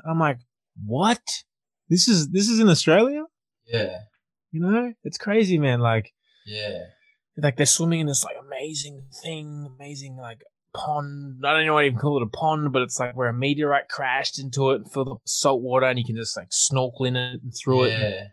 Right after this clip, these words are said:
Speaker 1: There's waterfalls crashing down and
Speaker 2: Middle of a
Speaker 1: crystal waters.
Speaker 2: jungle. Yeah.
Speaker 1: Yeah, it's like, Australia's amazing.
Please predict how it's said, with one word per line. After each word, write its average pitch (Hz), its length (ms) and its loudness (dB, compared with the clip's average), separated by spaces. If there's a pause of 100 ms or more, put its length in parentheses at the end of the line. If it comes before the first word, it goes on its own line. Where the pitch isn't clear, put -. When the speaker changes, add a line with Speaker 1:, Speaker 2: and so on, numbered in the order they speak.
(420)
Speaker 1:
There's 123 140 0
waterfalls 123 720 0
crashing 127 520 -6
down 120 300 -8
and 117 140 -6
Speaker 2:
Middle 131 160 0
of 127 100 0
a 117 40 0
Speaker 1:
crystal 117 260 0
waters. 117 140 -2
Speaker 2:
jungle. 123 480 -16 (240)
Yeah. 180 240 -4
Speaker 1:
Yeah, 311 380 8
it's 269 160 4
like, 214 140 2 (640)
Australia's 285 440 8 (140)
amazing. 139 720 4